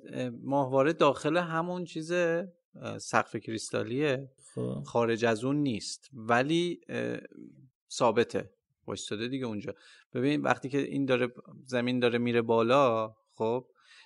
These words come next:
Speaker 1: اینا هم یه چیزی رو فرستادن رفته اونجا، حالا داره یک، یه انرژی داره مصرف می‌کنه اونجا، وای میسته ثابت. حالا اون انرژی می‌تونه مثلاً از یه باتری خورشیدی گرفته شده باشه، من اینجاش دقیق نمیدونم، ولی می‌دونم که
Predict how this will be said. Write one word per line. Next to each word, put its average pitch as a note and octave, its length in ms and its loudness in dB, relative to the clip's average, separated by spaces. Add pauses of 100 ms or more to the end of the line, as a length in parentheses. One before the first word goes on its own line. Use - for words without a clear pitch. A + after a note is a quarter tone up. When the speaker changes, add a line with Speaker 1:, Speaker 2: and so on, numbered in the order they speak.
(140)
Speaker 1:
اینا B2+ 220 0
هم C3+ 180 4
یه C#3 100 2
چیزی C3+ 300 -6
رو C3+ 220 2 (120)
فرستادن A#2 680 -2
رفته A#2+ 300 0
اونجا، A#2+ 400 0
حالا A2 180 0
داره A2 320 0
یک، A2+ 160 -6 (520)
یه B2 220 -2
انرژی B2+ 680 0
داره C#3+ 200 4
مصرف C3+ 460 0
می‌کنه C3+ 260 -2
اونجا، B2 260 0
وای A#2+ 200 4
میسته G2+ 360 -8
ثابت. - 460 -8 (260)
حالا A2+ 180 -2
اون A2 160 -4
انرژی A2 340 -4
می‌تونه A2 300 -8
مثلاً G2+ 380 -6 (340)
از G2+ 180 -8
یه G#2 60 -8
باتری G2 340 -6
خورشیدی G2+ 480 -6
گرفته G2 320 -8
شده G2 220 -8
باشه، G2 280 -12
من A2 80 -4
اینجاش G#2+ 300 -8
دقیق A2 300 2
نمیدونم، G2+ 380 -4 (480)
ولی C#3+ 140 4
می‌دونم F3 440 0
که F3+ 260 2